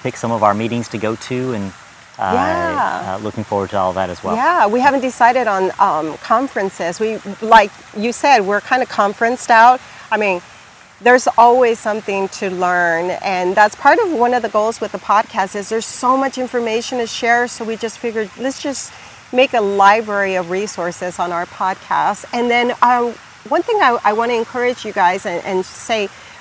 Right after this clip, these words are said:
Speaker 2: our private Facebook group called Plant-Based D F W actually will have exclusive content. So there'll be a lot of things that I'll be sharing on there, and lives, um, we'll be going live on there as well to share information just for the members of our, our private Facebook group.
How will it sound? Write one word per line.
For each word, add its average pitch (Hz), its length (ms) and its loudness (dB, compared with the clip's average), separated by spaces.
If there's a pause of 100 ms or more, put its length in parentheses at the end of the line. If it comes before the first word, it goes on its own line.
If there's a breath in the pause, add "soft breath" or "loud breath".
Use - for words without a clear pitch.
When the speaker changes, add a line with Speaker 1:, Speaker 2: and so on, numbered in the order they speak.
(220 loud breath)
Speaker 2:
our 240 240 6
private 285 540 0
Facebook 214 680 -4
group 180 300 -2
called 170 280 2
Plant-Based 175 600 -6
D 175 80 -4
F 165 160 -4
W 170 520 -2 (380 loud breath)
actually 220 420 2
will 190 160 0
have 202 420 2
exclusive 226 580 -6
content. - 680 -6 (400 loud breath)
So 220 420 0
there'll 226 200 2
be 240 100 0
a 226 60 2
lot 226 200 6
of 302 80 -4
things 269 280 -2
that 226 120 0
I'll 214 100 6
be 214 140 -4
sharing 208 580 0 (260)
on 208 300 8
there, 170 380 2
and 202 340 0
lives, 190 580 4 (100)
um, 175 360 4 (180)
we'll 208 220 0
be 208 140 -2
going 196 300 0
live 185 260 4
on 170 180 0
there 170 160 2
as 170 280 -4
well 170 360 6
to - 140 -10
share 208 560 2
information 226 600 -2
just 220 220 -4
for 226 120 -4
the 208 60 -4
members 196 380 -4
of 190 120 -6
our, 165 340 0
our 180 180 -4
private 196 400 -4
Facebook 180 560 -8
group. 151 240 -8